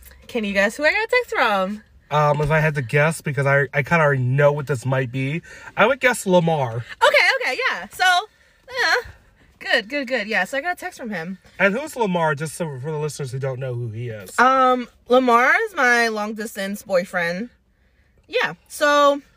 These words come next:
Speaker 1: I got a text from him.
Speaker 2: Okay.
Speaker 1: And he said,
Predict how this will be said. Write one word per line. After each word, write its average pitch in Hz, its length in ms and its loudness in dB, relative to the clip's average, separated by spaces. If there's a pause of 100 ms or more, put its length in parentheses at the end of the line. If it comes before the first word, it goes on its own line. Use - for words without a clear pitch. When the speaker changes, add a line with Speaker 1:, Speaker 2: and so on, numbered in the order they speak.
(120)
Speaker 1:
I 311 60 -2
got 453 120 2
a 453 40 -2
text 453 220 -6
from 320 140 -8
him. 220 420 -4 (140)
Speaker 2:
Okay. 131 340 -8 (320)
Speaker 1:
And 311 160 -4
he 403 140 -6
said, 277 380 0